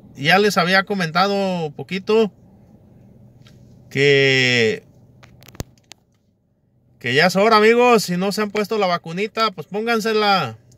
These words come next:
Nosotros, yo y mi Gavilla, ya este viernes, si Dios quiere, ya nos vamos a poner la, la segunda porción.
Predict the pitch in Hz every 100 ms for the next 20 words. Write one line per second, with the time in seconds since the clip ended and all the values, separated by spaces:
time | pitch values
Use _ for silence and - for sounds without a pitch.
0 | _ _ 131 156 208 208 214 202 180 156
1 | 185 208 202 165 170 208 196 185 190 202
2 | 196 180 - _ _ _ _ _ - 165
3 | - 185 175 196 202 208 208 190 135 -
4 | - _ _ - 135 160 190 - 185 220
5 | 226 180 - _ _ - 147 185 185 190
6 | 185 170 143 165 180 185 170 147 143 -
7 | 135 165 185 180 139 135 175 208 214